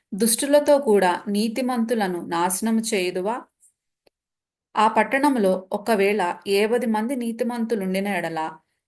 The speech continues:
దానిలోనున్న ఏబది మంది నీతిమంతుల నిమిత్తము ఆ స్థలమును నాశనము చేయక కాయవా?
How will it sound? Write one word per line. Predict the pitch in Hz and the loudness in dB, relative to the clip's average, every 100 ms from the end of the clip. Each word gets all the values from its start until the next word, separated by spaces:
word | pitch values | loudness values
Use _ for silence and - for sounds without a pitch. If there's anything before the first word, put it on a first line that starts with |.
| - | 0
దానిలోనున్న | 180 175 220 262 277 254 226 208 - | 4 4 4 4 2 2 0 0 0
ఏబది | 185 202 247 254 | -2 0 0 -2
మంది | 254 247 254 | -2 -2 0
నీతిమంతుల | 220 214 233 226 220 226 214 | -2 -2 -2 -2 -2 -2 -4
నిమిత్తము | 175 202 226 202 165 180 - _ _ - | -4 -6 -6 -6 -4 -6 -10 _ _ -2
ఆ | 208 | 0
స్థలమును | 208 - 202 190 240 247 185 202 233 | 2 2 2 4 2 0 0 -4 -4
నాశనము | 185 175 202 - 240 240 | 0 0 0 -2 -2 -4
చేయక | 233 220 202 202 | -2 0 0 0
కాయవా? | 208 190 170 180 202 | -2 0 0 2 -2